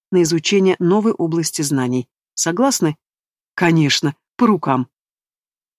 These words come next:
Счастливый Санера звонко плюнул себе в ладонь, протянул ее Теодоре, но тут же опомнился и спрятал волосатую лапищу за спину. "Простите, привычка, сами понимаете. Работаю с грубыми людьми,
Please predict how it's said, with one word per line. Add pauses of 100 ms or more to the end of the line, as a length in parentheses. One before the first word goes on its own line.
(320)
Счастливый
Санера
звонко
плюнул
себе
в
ладонь, (340)
протянул
ее
Теодоре,
но
тут
же
опомнился (320)
и
спрятал
волосатую
лапищу
за
спину. (580)
"Простите,
привычка, (220)
сами
понимаете. (380)
Работаю
с
грубыми
людьми,